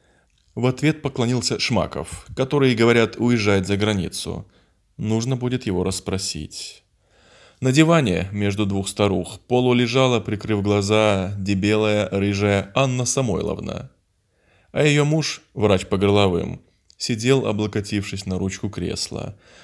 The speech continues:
и в пальцах свободной руки вертел что-то блестящее, пенсне на чеховской тесемке.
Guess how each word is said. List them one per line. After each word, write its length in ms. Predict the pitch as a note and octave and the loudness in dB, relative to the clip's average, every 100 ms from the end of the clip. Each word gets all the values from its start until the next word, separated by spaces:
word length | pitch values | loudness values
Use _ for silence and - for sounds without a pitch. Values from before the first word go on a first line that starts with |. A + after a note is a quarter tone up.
| _ | _
и 120 | G2+ | -2
в 140 | G2 - | -2 2
пальцах 420 | B2 A#2 - G#2 | 2 2 0 -2
свободной 560 | - G2 G2+ F#2+ G2+ | -2 2 2 4 2
руки 380 | G2+ G2+ G2+ B2 | 0 -2 -2 -2
вертел 520 | G#2+ A2 A2+ A2+ A2 | 0 0 -2 0 -2
что-то 300 | G#2 G#2 G2 | -2 -2 -2
блестящее, 960 | F#2+ G2 - F2+ E2+ - - - - - _ _ _ _ _ | -2 -2 -4 -6 -6 -6 -8 -8 -10 -12 _ _ _ _ _
пенсне 440 | C#3+ C#3+ - D3 | -2 -2 0 0
на 120 | G2+ | 2
чеховской 580 | F#2+ F#2+ - - - E2+ | 0 -2 -4 -8 -6 -6
тесемке. 840 | F2 F#2 - - D2+ - - - | -6 -8 -8 -8 -10 -12 -14 -14